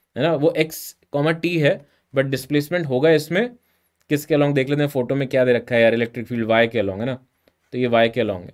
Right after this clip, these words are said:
और इसको अगर मैं लिखूंगा बच्चों तो ये हो जाएगा E नॉट sine, चेक करते रहना, ओमेगा टी या के एक्स माइनस ओमेगा टी लिख देता हूँ, जिस तरह से मैंने इक्वेशन ली, अब देख लेता हूँ क्या है,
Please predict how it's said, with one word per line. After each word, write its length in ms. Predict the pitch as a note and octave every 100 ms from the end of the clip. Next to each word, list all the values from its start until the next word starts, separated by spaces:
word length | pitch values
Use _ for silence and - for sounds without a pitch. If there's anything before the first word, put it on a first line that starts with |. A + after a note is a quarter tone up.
| _ _ _ _ -
और 300 | B2+ C#3 C#3
इसको 240 | D3 -
अगर 140 | F3 F3+
मैं 100 | F3
लिखूंगा 320 | D#3+ E3+ F3
बच्चों 400 | D#3 - F3 C#3
तो 100 | C#3
ये 60 | D3
हो 60 |
जाएगा 240 | D3 D#3 E3
E 220 | - C#3
नॉट 320 | D3 F3+ G3+ - _ -
sine, 440 | - C#3 C3+ G#2+ - _ _ -
चेक 180 | D#3
करते 220 | D3+ D3 D3+
रहना, 280 | D3 F3 _ _ _ _ _ _ _ _ _ _ _ _ _ _ _ _ _ _ _ _ _ -
ओमेगा 440 | B2+ C3 C3+ D3+ D#3
टी 320 | D3+ D#3 E3 E3+ - _ _ _ _ _ _ -
या 120 | B2+
के 180 | C3 D3+
एक्स 160 | D#3+ D#3+
माइनस 200 | D3+ D3
ओमेगा 180 | C#3 C3+
टी 100 | C#3
लिख 120 | A#2+
देता 200 | A#2 A#2+
हूँ, 80 | A#2+
जिस 160 | A#2+
तरह 120 | C3 C3
से 100 | C3+
मैंने 160 | C3+
इक्वेशन 300 | B2+ B2 C3+
ली, 140 | C3+ C3+
अब 80 | B2+
देख 180 | A#2+
लेता 160 | B2+ C3
हूँ 100 | B2+
क्या 140 | C3
है, 200 | G#2+ F2+